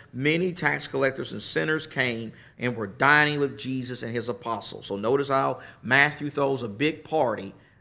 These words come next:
for Jesus at his house, and a lot of his tax collect-, tax collector friends are there. And Jesus is eating with them.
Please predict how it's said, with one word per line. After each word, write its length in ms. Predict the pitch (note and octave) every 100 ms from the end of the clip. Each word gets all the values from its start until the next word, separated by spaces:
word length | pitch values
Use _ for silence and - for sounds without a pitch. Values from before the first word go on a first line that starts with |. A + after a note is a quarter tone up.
| _
for 200 | - C#3
Jesus 460 | A#2+ B2 C#3 B2+ B2
at 160 | A#2+
his 160 | B2 A#2+
house, 400 | - A#2+ A2+ A2+
and 80 | G#2+
a 40 |
lot 220 | G#2+ C3
of 60 | C3+
his 120 | C#3
tax 340 | - C#3 C#3+ -
collect-, 260 | C#3+ - - -
tax 280 | - D3+ D3+
collector 400 | - C#3+ C#3+ D3
friends 460 | C#3 D#3+ D3 A2 A2
are 60 |
there. 420 | A#2+ D3 G2 - - _ _ _ _ _ _ _ _ _ _ _ G#2+
And 100 | G#2
Jesus 340 | G#2 A2+ B2
is 140 | C3+
eating 300 | D#3+ G3 C3
with 160 | G#2+ F#2+
them. 160 | F#2